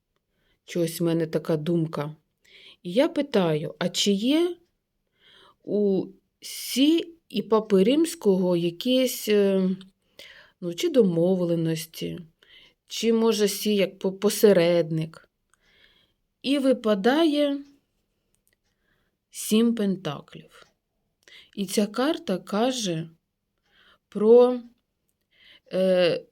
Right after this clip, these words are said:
н-, недосягнутий успіх. Тобто насіння були посаджені, от,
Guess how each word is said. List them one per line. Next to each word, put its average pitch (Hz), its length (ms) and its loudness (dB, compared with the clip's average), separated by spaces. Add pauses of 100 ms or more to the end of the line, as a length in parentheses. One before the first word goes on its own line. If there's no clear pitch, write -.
(760)
н-, 202 220 -4
недосягнутий 214 1200 2
успіх. - 760 -4 (1900)
Тобто 202 580 0 (1120)
насіння 220 640 0
були 175 300 0
посаджені, 170 920 -4 (2500)
от, 190 480 -6